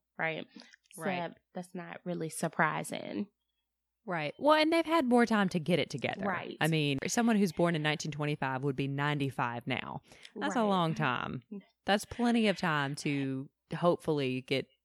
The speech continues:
Speaker 2: get your ducks in a row.
Speaker 1: And like you said, with their work ethic, I mean, they, they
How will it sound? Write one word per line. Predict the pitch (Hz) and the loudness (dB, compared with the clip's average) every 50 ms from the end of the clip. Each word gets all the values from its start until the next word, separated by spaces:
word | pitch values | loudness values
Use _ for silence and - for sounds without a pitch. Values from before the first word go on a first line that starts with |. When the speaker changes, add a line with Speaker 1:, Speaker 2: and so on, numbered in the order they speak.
| _ _ - | _ _ -4
Speaker 2:
get | - 156 151 | -2 0 0
your | - 143 | 2 2
ducks | 139 135 156 - - 147 | 2 0 0 -2 -4 -4
in | 131 | -2
a | 127 | -2
row. | 127 - - - - - - - _ _ _ 294 | -2 -2 -2 -4 -6 -8 -12 -18 _ _ _ -4
Speaker 1:
And | 294 294 294 285 285 269 - - - | -2 0 0 0 0 -2 -2 -6 -8
like | 247 247 254 247 247 | -6 -4 -4 -2 -2
you | 262 254 | -2 -2
said, | 254 - 262 254 | -2 -2 -4 -2
with | 233 208 233 240 233 | -2 -2 -4 -4 -4
their | - 233 226 | -4 -4 -4
work | 202 202 208 233 233 - - | -4 -4 -6 -6 -6 -8 -8
ethic, | 202 196 202 - 208 208 196 208 - | -8 -8 -8 -8 -10 -10 -8 -8 -8
I | 196 | -6
mean, | 202 214 220 214 | -4 -4 -4 -4
they, | 214 226 240 247 233 233 - | -4 -6 -6 -8 -10 -8 -6
they | 226 247 254 | -6 -6 -4